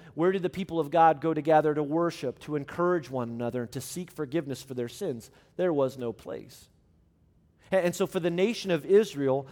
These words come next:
the temple was a visible reminder that God wants to be with his people.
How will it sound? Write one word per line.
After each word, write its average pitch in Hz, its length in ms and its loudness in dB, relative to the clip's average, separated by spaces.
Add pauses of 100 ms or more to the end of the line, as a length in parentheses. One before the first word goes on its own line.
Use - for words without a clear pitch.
(200)
the 156 100 0
temple 180 800 -4
was 151 200 -6
a 147 120 -2
visible 190 560 0
reminder 160 600 0
that 123 200 -4
God 151 280 2
wants 135 300 -10
to 131 80 -10
be 117 160 -10
with 110 160 -12
his 107 180 -12
people. 101 360 -18